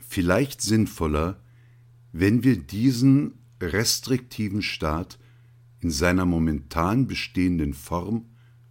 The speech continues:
loswürden und ihn wieder bewohnbar machten, um endlich wieder die Pfosten und Bretter aufzuschlagen,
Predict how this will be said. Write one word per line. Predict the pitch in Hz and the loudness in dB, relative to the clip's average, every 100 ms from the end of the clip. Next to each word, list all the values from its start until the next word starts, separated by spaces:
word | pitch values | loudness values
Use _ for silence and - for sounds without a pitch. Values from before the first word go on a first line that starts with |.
| _ | _
loswürden | - 123 143 - 82 78 76 80 - - - _ _ - - | 0 0 0 -4 -4 -4 -4 -8 -10 -20 -20 _ _ -20 -12
und | 98 98 | -6 -4
ihn | 95 | -2
wieder | 104 110 | 0 0
bewohnbar | 98 90 87 139 143 117 | 2 0 2 2 2 0
machten, | 90 - - 95 | -2 -4 -6 -2
um | 87 - | -2 -2
endlich | 92 107 104 127 - | 0 0 0 -4 -4
wieder | 90 101 107 107 - - - - - | -6 0 0 -2 -6 -20 -20 -10 -8
die | |
Pfosten | - - 117 - - 127 123 | -6 0 4 4 4 4 4
und | 90 - | 4 0
Bretter | 85 95 104 95 | 2 2 2 -2
aufzuschlagen, | - 98 - - 107 - 98 101 123 | -2 -4 -4 -6 -6 -4 -4 -2 -2